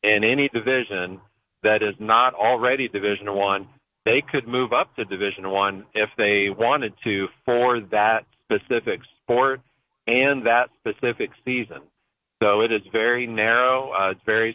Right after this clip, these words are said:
specific, and, you know, there, I, I would say this too, Kenny, I, I would say that, uh,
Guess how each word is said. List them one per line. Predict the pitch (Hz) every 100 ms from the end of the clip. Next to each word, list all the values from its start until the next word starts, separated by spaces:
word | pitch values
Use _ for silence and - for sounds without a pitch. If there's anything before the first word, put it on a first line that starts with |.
| -
specific, | 110 - 117 113 131 127 -
and, | 104 104 101 98 - _ _ -
you | 110
know, | 101
there, | 98 120 120 113 _ -
I, | 135 - 180
I | 226
would | 147
say | 139 131
this | 127 -
too, | 135 123
Kenny, | 139 131 123
I, | 120 131 -
I | 139 190
would | 220 139 -
say | 131 127
that, | 120 117 110 - _ _ _ -
uh, | 123